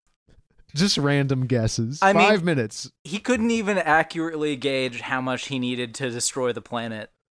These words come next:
Speaker 2: <laughs> when he did, when he did it.
Speaker 1: She's a tough old bird. Planet Namek. And this is where Goku decides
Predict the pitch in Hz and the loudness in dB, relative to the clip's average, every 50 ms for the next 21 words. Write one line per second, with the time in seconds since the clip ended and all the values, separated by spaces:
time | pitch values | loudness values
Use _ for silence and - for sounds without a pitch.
0 | _ - - 151 - _ - - _ _ _ _ _ _ _ _ _ _ _ _ | _ -8 -8 -8 -8 _ -18 -20 _ _ _ _ _ _ _ _ _ _ _ _
1 | - 135 151 143 135 147 135 120 110 143 147 143 - 147 135 139 147 139 127 110 | -8 -4 -4 -2 -2 -4 -6 -4 -2 -2 -2 -2 -2 -6 -6 -6 -4 -4 -6 -4
2 | 139 139 139 123 107 107 - _ _ - _ _ - 180 - _ _ _ _ _ | -2 -2 -2 -2 -4 -8 -10 _ _ -20 _ _ -20 -20 -20 _ _ _ _ _
3 | _ _ _ _ _ _ - - - - - 127 110 98 - - 156 151 - - | _ _ _ _ _ _ -20 -20 -16 -10 -8 -8 -8 -6 -4 0 0 0 2 2
4 | 127 123 113 - 123 113 113 113 113 104 101 - _ _ _ _ _ _ _ _ | 0 0 2 2 2 2 2 2 0 -2 -10 -20 _ _ _ _ _ _ _ _
5 | _ _ _ _ _ _ _ _ _ _ - 113 113 107 110 110 107 110 113 113 | _ _ _ _ _ _ _ _ _ _ -4 -2 -2 -2 -2 -2 -2 -2 -2 0
6 | 113 113 117 - _ _ _ _ _ _ _ _ _ _ _ _ - 127 156 180 | 0 -2 -2 -4 _ _ _ _ _ _ _ _ _ _ _ _ -6 -2 0 0
7 | 185 262 311 - 320 277 - - 190 202 202 185 165 143 156 160 170 - - 165 | 2 2 2 2 2 0 0 2 0 2 2 2 2 2 2 2 2 2 0 0
8 | 175 165 160 165 - - 127 113 113 113 120 117 117 - - - | 0 0 -2 -4 -4 -2 0 0 0 0 -2 -4 -4 -10 -10 -10